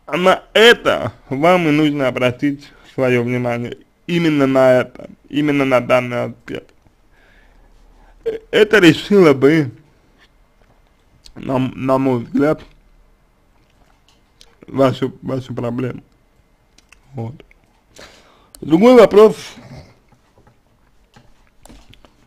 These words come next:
Готовы ли вы меня-, меняться,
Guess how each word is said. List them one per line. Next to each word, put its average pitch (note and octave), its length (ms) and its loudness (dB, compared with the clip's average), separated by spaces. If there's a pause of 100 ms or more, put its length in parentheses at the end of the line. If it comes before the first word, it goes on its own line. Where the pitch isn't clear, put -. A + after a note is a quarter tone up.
(340)
Готовы F3 440 4
ли C#3 100 6
вы C3+ 340 0 (560)
меня-, E3 360 0
меняться, D#3+ 800 -6